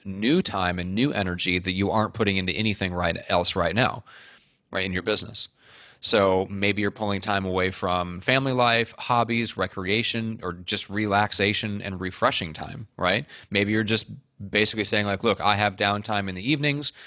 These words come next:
Normally I'd be relaxing, I'd be reading, or I'd be watching a show. I'm gonna take that time and I'm gonna learn how to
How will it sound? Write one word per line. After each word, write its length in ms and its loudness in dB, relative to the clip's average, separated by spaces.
Normally 440 0
I'd 220 2
be 100 -2
relaxing, 640 2
I'd 140 -2
be 140 -8
reading, 420 2
or 100 -4
I'd 60 -2
be 100 -6
watching 380 -2
a 60 -8
show. 340 2
I'm 160 2
gonna 100 -2
take 220 -2
that 220 2
time 500 -2
and 100 -2
I'm 120 2
gonna 140 -2
learn 240 -2
how 360 0
to 540 -6